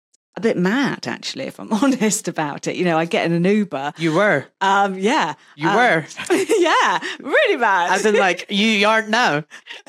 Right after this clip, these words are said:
Speaker 1: <laughs> Oh, no, this has become. <laughs> Oh, yeah. No, I get in an Uber, and if they had an air freshener, which they all did, I'd be hysterical. I mean, absolutely hysterical, because I'd be breathing in those toxins.
Speaker 2: Mm.
Speaker 1: Um,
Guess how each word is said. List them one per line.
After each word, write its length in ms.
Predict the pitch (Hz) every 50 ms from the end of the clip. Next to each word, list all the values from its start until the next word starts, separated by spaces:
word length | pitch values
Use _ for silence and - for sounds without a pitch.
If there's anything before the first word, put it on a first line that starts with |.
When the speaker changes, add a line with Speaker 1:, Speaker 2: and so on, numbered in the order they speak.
| - -
Speaker 1:
<laughs> 40 | 381 370 370 427 - 466 - 440 480 480 - - - 453 - -
Oh, 120 | 311 349 330
no, 200 | 311 311 294 285
this 220 | 330 - 311 -
has 120 | 254 262 240
become. 520 | 262 240 220 214 226 208 196 190 180 196 190
<laughs> 40 | - - _ _ _ _ _ _ - 277 294 - 269 269 262 254 - - - 277 - 508 466 -
Oh, 220 | - 370 370 320 226 202
yeah. 160 | 226 240 214 - - - - -
No, 100 | 254 254
I 140 | 202 269 339
get 200 | - 381 269 233
in 160 | 214 185 180
an 80 | 190 262
Uber, 480 | 370 403 403 - 202 175 143 147 156 -
and 140 | - 196 208
if 160 | 269 320 -
they 180 | - 233 233 233
had 280 | 214 233 220 220 214 208
an 80 | 202
air 260 | 190 208 240 311 392 403
freshener, 540 | - - - 180 170 147 - - - 160 160
which 180 | 180 170 160
they 140 | - 180 190
all 160 | 214 226 214
did, 400 | 196 175 226 226 196 151 107 - - - - - - - - - _ 226
I'd 240 | 247 - - -
be 160 | - 302 247 196
hysterical. 1080 | 175 185 - - - - 262 277 330 440 466 392 - - - 156 135 - - - - _ - - _ _ _
I 60 | 214
mean, 140 | 226 233 - -
absolutely 480 | 247 269 247 247 - - 240 - - 190
hysterical, 640 | 196 190 - - 247 254 285 311 302 311 - 170
because 360 | 147 - 160 - 190 180 170 190
I'd 160 | 185 175 180
be 80 | 190 185
breathing 400 | 185 196 214 226 214 175 185 175
in 140 | 170 170 170
those 240 | 170 170 175 175 -
toxins. 800 | - - 294 - - - - - 175 165 160 147 139 127 - 139 277
Speaker 2:
Mm. 440 | 269 269 131 127 120 - - 220 220
Speaker 1:
Um, 540 | 185 190 185 185 180 180 180 175 170 170 160